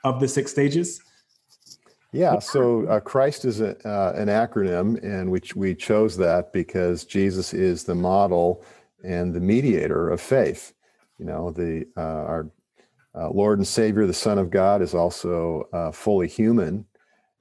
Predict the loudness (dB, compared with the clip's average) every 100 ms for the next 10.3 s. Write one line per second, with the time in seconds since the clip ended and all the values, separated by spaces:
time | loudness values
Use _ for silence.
0 | -12 -6 -4 -6 -4 -2 0 -2 -2 -2
1 | -2 -4 -6 -10 -8 -8 -8 -12 _ -4
2 | 2 4 4 4 2 2 0 -4 0 2
3 | 2 2 2 2 0 -4 -10 _ _ _
4 | _ -6 -4 0 0 2 2 2 0 -2
5 | -4 -2 0 2 2 0 -2 -2 0 0
6 | -2 -10 -10 -10 -8 -6 -2 -2 0 0
7 | 2 2 2 0 0 -6 -16 _ -20 _
8 | _ -8 0 0 0 -2 -2 -4 -12 -16
9 | _ _ _ -6 -6 _ -8 -8 -6 -2
10 | 2 2 0